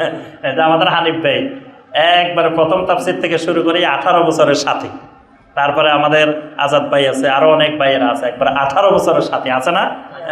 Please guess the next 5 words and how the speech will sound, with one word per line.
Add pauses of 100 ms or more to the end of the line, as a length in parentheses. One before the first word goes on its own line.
(680)
কিন্তু
অনেক
মানুষ
মনে
করে,